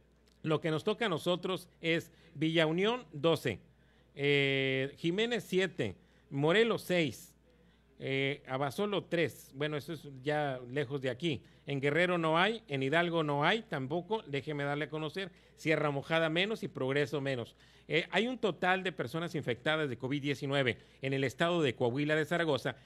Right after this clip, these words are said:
de cuarenta y nueve mil novecientos cuarenta y nueve casos, incluyendo, incluyendo, lo escúchelo usted bien, cuatro mil veintiséis decesos. Esto es el reporte, el reporte covid. Desde luego, y a nivel nacional,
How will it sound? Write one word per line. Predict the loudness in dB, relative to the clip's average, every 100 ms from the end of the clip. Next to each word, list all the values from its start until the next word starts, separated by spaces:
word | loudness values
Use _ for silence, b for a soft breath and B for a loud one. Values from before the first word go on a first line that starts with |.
| B
de | 0 2 2
cuarenta | 2 2 2 0 0 0
y | 0
nueve | 0 0 0
mil | 0 -2
novecientos | -2 -4 -4 -6 -6
cuarenta | -4 -4 -2 -2
y | -2
nueve | 0 0 0 0
casos, | -2 0 -4 -8 b b
incluyendo, | -4 -2 0 0 2 0 0 -2 -4 -14 -8
incluyendo, | -6 -2 0 0 0 0
lo | -2
escúchelo | -4 -4 -2 -2
usted | 0 2
bien, | 2 0 B B B
cuatro | 0 0 0 0
mil | 0 -2
veintiséis | -4 -4 -6 -2 -2
decesos. | 0 0 2 0 0 -2 -4 -14 b b
Esto | -2 -2 0 2
es | 2 0 -6
el | -4 -2
reporte, | 0 0 0 0 0 0 0 B B B
el | -6 -2
reporte | 0 0 0 -2 -2 -6 -4
covid. | -2 0 0 -2 -12 b b
Desde | -4 0
luego, | 2 2 0 -2
y | -2
a |
nivel | 0 -2 -2
nacional, | -4 -4 -2 2 2 0